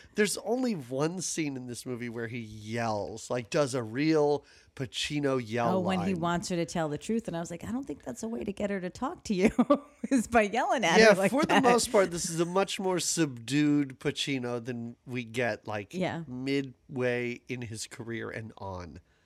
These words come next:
Speaker 1: Like,
Speaker 2: Right.
Speaker 1: that's what you expect now. You see Al Pacino in a movie, he's gonna be screaming and yelling about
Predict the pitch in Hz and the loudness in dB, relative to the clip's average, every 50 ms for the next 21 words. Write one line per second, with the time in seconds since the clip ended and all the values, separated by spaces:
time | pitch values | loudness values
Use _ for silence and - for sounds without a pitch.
0 | _ _ _ 165 123 123 127 196 208 - 214 190 - 220 214 180 - - - - | _ _ _ -10 -10 -2 0 0 2 2 0 -4 -2 -2 -2 -2 -2 -6 0 0
1 | 175 147 - _ 151 139 120 92 - - 120 113 - - 170 147 143 135 - - | 0 0 0 _ -6 -4 -4 -4 -6 -10 -12 -10 -6 -2 -2 -2 -2 -4 -6 -10
2 | - 156 139 135 131 127 135 160 160 147 156 147 135 - - - - - _ 143 | -8 -6 -4 -6 -6 -4 -4 -4 -2 -2 -2 -4 -4 -8 -14 -20 -20 -12 _ -8
3 | 127 139 131 110 104 - - - - - - 147 147 147 151 143 131 123 123 123 | -6 -6 -8 -8 -8 -8 -6 -6 -6 -6 -4 -4 -2 -2 -2 -4 -6 -6 -6 -2
4 | 131 135 135 135 135 135 135 131 131 131 - - - - - - _ _ - 123 | 0 0 0 0 0 -2 -4 -4 -8 -12 -14 -16 -20 -20 -20 -20 _ _ -8 -8
5 | 123 113 123 113 101 98 - | -6 -4 -4 -4 -6 -8 -10